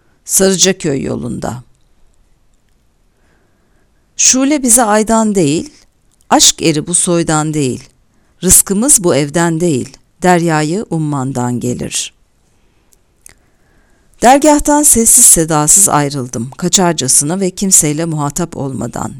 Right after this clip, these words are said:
Üç gün geçti, hala tozar yürür vaziyetteyim. Heybemdeki erzak ve mataramdaki su tükenmek üzere. Aç ve yorgunum, keder değil. Kurda kuşa yem olmadan Sarıcaköy'e varabilsem yetecek.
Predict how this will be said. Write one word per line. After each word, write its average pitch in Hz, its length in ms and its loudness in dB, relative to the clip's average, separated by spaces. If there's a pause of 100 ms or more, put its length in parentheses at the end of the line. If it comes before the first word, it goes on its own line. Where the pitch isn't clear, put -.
Üç - 200 0
gün 139 220 -4
geçti, 127 400 -2
hala 202 440 0
tozar 175 420 0
yürür 147 400 -4
vaziyetteyim. 120 800 -6 (840)
Heybemdeki 262 600 4
erzak 214 500 2
ve 190 40 -2
mataramdaki 180 720 -2
su 233 300 -4
tükenmek 147 560 -4
üzere. 127 460 -4 (240)
Aç - 280 2
ve 180 60 0
yorgunum, 147 600 -4
keder 175 500 0
değil. 147 320 -4 (840)
Kurda 247 300 0
kuşa 285 280 2
yem 262 240 2
olmadan 190 520 0
Sarıcaköy'e 202 720 0
varabilsem 165 680 0
yetecek. - 680 -4